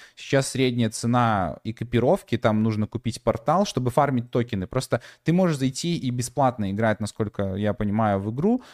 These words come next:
но ты не будешь получать, э, токены за то, что... То есть тебе очень нужно много собрать снаряжения, тебе будет выпадать снаряжение перед тем, как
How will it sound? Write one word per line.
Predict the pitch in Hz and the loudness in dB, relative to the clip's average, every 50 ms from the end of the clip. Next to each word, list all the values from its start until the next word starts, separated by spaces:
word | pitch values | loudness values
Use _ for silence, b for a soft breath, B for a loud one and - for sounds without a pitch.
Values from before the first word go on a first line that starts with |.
| B B - | B B -4
но | 117 131 143 143 139 139 127 | 0 2 2 4 4 2 2
ты | 123 123 147 | 0 -2 -2
не | 156 160 143 | 0 0 0
будешь | 123 123 139 131 127 - | 0 0 -2 -2 -6 -6
получать, | - 120 113 110 110 - 143 127 123 117 123 - - | -4 -4 -2 -2 -2 0 0 0 0 0 -2 -4 -2
э, | 101 98 98 95 | 0 0 0 0
токены | 95 - - 135 139 139 - 117 107 104 | 0 0 0 0 0 0 -2 -2 -2 -2
за | 98 98 98 | -2 -4 -4
то, | - - 117 | -2 -2 -2
что... | 117 - - - 101 95 | -4 -4 -6 -6 -6 -4
То | 90 120 | -2 -4
есть | 110 - - | -6 -4 -4
тебе | - 127 139 | 0 2 2
очень | 135 - 135 131 131 - - 123 | 2 2 0 -2 -2 -2 -2 0
нужно | 117 117 120 123 117 110 | 0 2 0 0 0 -2
много | 110 107 107 113 123 127 127 113 107 98 95 92 90 90 | -2 -2 0 0 2 2 2 2 0 0 0 -2 -4 -6
собрать | - - - 101 110 113 110 107 | -8 -6 -2 0 2 2 2 0
снаряжения, | - - 113 110 104 110 107 107 143 151 170 165 143 120 | -2 -2 -2 -2 0 -2 -2 0 0 0 0 0 0 0
тебе | 120 - 107 107 | 0 0 0 0
будет | 107 107 113 - | 0 -2 -2 -4
выпадать | 117 110 - 113 104 110 110 - | -6 -4 -4 -2 -2 -2 -2 -2
снаряжение | - 113 110 104 110 110 127 143 160 165 135 | -4 -2 -2 0 0 0 0 0 0 0 0
перед | 123 - 117 107 101 | -2 -2 -4 -4 -2
тем, | - 120 117 | -2 -2 -2
как | 117 107 - | -4 -6 -12